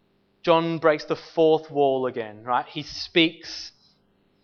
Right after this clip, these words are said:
he speaks to the reader directly. We might not have been there in, in Jesus' day. Uh, we might not have been there for the resurrection. But we can know Jesus in the same way. Because John says,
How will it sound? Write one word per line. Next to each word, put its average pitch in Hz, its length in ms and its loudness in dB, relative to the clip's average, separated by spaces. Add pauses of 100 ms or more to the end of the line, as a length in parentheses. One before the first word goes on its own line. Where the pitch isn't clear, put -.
(220)
he 165 140 -4
speaks - 480 -2
to 170 160 0
the 151 100 4
reader 139 480 0
directly. 127 880 -8
We 160 140 -4
might 160 180 0
not 160 120 -8
have 160 120 -14
been 151 300 0
there 147 380 -10 (440)
in, 147 320 -8 (560)
in 160 160 -6
Jesus' 139 380 -4
day. 143 520 0
Uh, 127 240 -8
we 139 120 -6
might 151 160 2
not 165 100 4
have 147 80 -2
been 165 220 4
there 160 160 2
for 175 120 -4
the 156 100 0
resurrection. 143 800 -4 (1000)
But 151 140 0
we 180 260 0
can 175 280 -8
know 170 320 -2
Jesus 151 460 -8
in 143 160 -10
the 131 80 -8
same 151 600 -8
way. 127 280 -8 (760)
Because 160 320 -8
John 165 260 -4
says, 147 320 -6